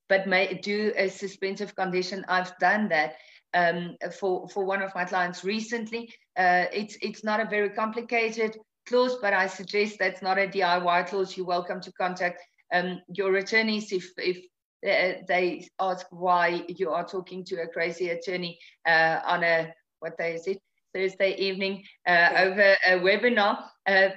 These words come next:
Speaker 1: be more than welcome to pop me a mail. I'll, I'll obviously help you, um, uh, with advice like that. I am very sure my cat is gonna jump over my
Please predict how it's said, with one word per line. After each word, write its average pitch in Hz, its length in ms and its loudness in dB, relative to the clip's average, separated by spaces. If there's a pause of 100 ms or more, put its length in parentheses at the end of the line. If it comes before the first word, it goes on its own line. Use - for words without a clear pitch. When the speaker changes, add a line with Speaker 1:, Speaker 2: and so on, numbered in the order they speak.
Speaker 1:
be 202 260 -2
more 196 320 -4
than 208 160 -4
welcome 185 360 0
to 202 160 -12
pop 185 200 -2
me 185 140 -2
a 180 60 0
mail. 170 300 0
I'll, 165 200 0
I'll 165 220 -4
obviously 175 500 -6
help 175 280 -2
you, 170 200 -4 (340)
um, 165 300 -2 (200)
uh, - 100 -4 (100)
with 175 360 -4
advice 165 460 -4
like 165 200 -6
that. 156 220 -4
I 160 320 -12
am 156 200 -18
very 165 180 -12
sure 160 240 -14
my 165 140 -18 (120)
cat 156 200 -12
is 156 160 -18
gonna 160 220 -16
jump 147 260 -14 (100)
over 165 260 -16
my 156 200 -14